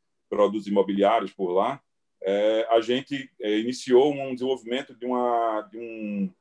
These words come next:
uma plataforma de, de análise justamente,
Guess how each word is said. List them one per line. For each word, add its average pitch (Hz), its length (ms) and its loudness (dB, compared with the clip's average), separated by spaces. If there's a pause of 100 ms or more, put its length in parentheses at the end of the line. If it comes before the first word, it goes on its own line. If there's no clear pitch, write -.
(360)
uma 180 240 0
plataforma 127 720 6
de, 101 520 -2 (420)
de 110 200 -2
análise 113 640 0
justamente, 127 720 -6